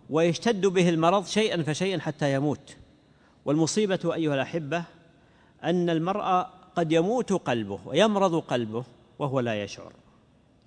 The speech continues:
نعم، القلب الحسي، هذه المضغة، إذا مرض سارع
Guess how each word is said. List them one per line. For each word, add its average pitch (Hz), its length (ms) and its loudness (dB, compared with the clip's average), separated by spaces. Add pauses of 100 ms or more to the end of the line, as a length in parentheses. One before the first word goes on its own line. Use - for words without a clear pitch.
(720)
نعم، 190 380 2 (880)
القلب 202 380 2
الحسي، 196 580 2
هذه 160 260 2
المضغة، 151 520 0 (560)
إذا 185 180 4
مرض 190 340 2 (560)
سارع 185 640 -4